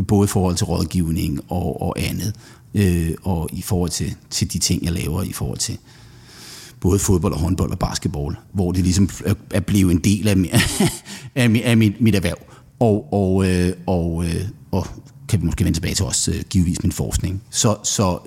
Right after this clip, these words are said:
øh, fordi jeg synes, det giver nogle indsigter, men også fordi, at økonomi som, som disciplin kan bidrage til, hvordan kan det danske fodboldlandshold blive bedre?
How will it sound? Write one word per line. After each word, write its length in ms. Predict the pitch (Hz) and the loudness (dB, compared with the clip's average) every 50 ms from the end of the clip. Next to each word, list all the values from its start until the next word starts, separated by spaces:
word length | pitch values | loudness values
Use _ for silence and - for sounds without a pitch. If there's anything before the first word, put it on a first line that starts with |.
| - - | -14 -14
øh, 340 | - - - - - - - - - - - - - - - | -12 -12 -10 -12 -12 -12 -12 -12 -14 -16 -20 -20 -20 -18 -6
fordi 420 | - - 156 - - 151 170 180 175 | 0 0 2 4 6 6 6 8 6
jeg 80 | 147 | 6
synes, 260 | - - 131 123 110 | 6 6 6 4 4
det 180 | - - 107 - | 2 -2 -4 0
giver 240 | - 127 127 135 120 | 4 4 6 8 8
nogle 200 | 110 101 101 101 | 8 8 8 8
indsigter, 360 | 110 135 135 156 135 - 127 | 6 6 6 4 4 4 4
men 80 | 117 104 | 4 4
også 140 | 98 107 | 4 2
fordi, 360 | - 117 95 - 113 117 113 110 | 0 -2 2 2 4 4 6 6
at 60 | 101 | 6
økonomi 560 | 98 92 - 101 98 98 101 107 113 - - - - - - - - - - - - | 4 4 4 6 6 6 6 6 4 0 -4 -8 -12 -18 -20 -20 -20 -20 -20 -18 -10
som, 400 | - - - 113 98 92 92 90 | -6 0 2 2 4 4 2 0
som 160 | - - 95 | 0 0 -2
disciplin 500 | - - 95 87 - - - 185 190 156 | 0 0 -2 -2 0 4 6 6 6 4
kan 180 | - - - 120 | 4 2 2 2
bidrage 680 | - - - 123 127 127 131 135 131 117 92 78 98 | 2 0 2 2 4 4 4 2 2 2 2 0 -2
til, 320 | - - - 113 104 104 98 - - - - - - _ - _ _ _ _ _ _ _ _ _ _ _ - _ _ _ _ _ _ - - - _ - | -2 0 2 4 4 2 2 -2 -8 -20 -20 -20 -20 _ -20 _ _ _ _ _ _ _ _ _ _ _ -20 _ _ _ _ _ _ -20 -20 -20 _ -16
hvordan 460 | - - - 104 101 92 98 107 110 | -6 0 2 2 4 4 4 4 4
kan 400 | - - 113 104 95 92 92 92 - - | 4 2 4 4 4 4 2 2 0 0
det 120 | - 104 85 | 0 2 4
danske 280 | - 92 90 - - | 4 2 2 0 0
fodboldlandshold 600 | - 101 95 82 95 92 85 76 71 - - 69 | 2 2 4 4 4 2 2 0 -2 -4 -6 -6
blive 180 | - - 87 80 | -2 0 0 0
bedre? 300 | 82 80 - - 71 | 0 -2 -4 -6 -8